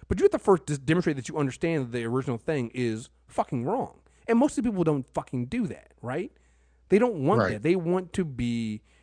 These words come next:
Speaker 1: they, they, they want to be, um, excused for their fucking behavior. And I'm like, "No, people are gonna see through that shit." And in twenty eighteen,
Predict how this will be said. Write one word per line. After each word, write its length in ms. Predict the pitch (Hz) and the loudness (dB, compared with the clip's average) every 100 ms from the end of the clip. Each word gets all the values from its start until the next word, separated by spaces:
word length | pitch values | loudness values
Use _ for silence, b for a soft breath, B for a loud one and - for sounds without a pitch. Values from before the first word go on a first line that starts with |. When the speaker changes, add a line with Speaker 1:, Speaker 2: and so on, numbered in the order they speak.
| _ _ - | _ _ -4
Speaker 1:
they, 140 | 165 | -4
they, 340 | 135 151 185 131 | 0 2 2 0
they 340 | 123 143 196 | 0 2 0
want 460 | 202 151 139 135 - | -2 -2 -2 -4 -6
to 200 | 151 135 | -4 -2
be, 540 | 120 117 113 107 104 | -2 -4 -2 -4 -6
um, 460 | - 107 101 95 92 _ _ _ _ _ - - | -6 -8 -6 -8 -10 _ _ _ _ _ -16 -6
excused 680 | 143 - 190 190 127 117 - | -6 -6 -4 -2 -2 -2 -6
for 120 | 139 | -6
their 160 | 123 120 | -6 -6
fucking 320 | 117 - 107 | -10 -10 -12
behavior. 580 | 113 151 208 135 101 - b b b - | -8 -6 -6 -6 -10 -12 b b b 0
And 80 | |
I'm 80 | 285 | 2
like, 180 | 262 254 | 4 4
"No, 220 | 254 233 | 4 4
people 160 | 180 226 | 4 2
are 40 | |
gonna 120 | 226 | 2
see 160 | 202 208 | 2 -2
through 160 | 180 196 | -2 -2
that 80 | |
shit." 160 | 175 185 | -2 0
And 100 | 190 | 2
in 160 | 196 190 | 4 2
twenty 260 | - 220 214 | 0 2 2
eighteen, 480 | 208 233 240 277 | 0 -2 -2 -4